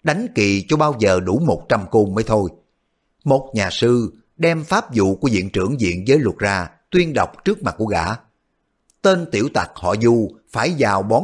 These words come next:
phân trong vườn rau, để tâm tư hỏi đã làm nên tội lỗi gì. Du Thản Chi ngơ ngác theo mấy cái nhà sư vào vườn rau, bái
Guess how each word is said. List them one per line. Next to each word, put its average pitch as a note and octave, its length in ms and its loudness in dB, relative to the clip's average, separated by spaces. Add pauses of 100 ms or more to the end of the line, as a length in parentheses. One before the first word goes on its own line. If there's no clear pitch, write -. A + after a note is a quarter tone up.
phân C3 280 -2
trong C3 200 0
vườn F2 220 -2
rau, F#2+ 300 -2 (260)
để A2 360 2
tâm A#2 260 -2
tư A2+ 320 2 (180)
hỏi A2+ 400 0
đã C#3 100 0
làm G2+ 360 -2
nên A#2 240 -2
tội F#2+ 180 0
lỗi G2+ 180 0
gì. F2+ 180 -2 (880)
Du C3+ 360 4
Thản F#2+ 260 -4
Chi A2+ 440 2 (140)
ngơ F3+ 220 2
ngác F3+ 320 -4 (280)
theo C#3 240 2
mấy C3 140 0
cái F3+ 100 -6
nhà C#3 180 -2
sư A2+ 380 0
vào F#2 280 0
vườn F2+ 220 -2
rau, F2+ 340 -2 (120)
bái G#2 200 -2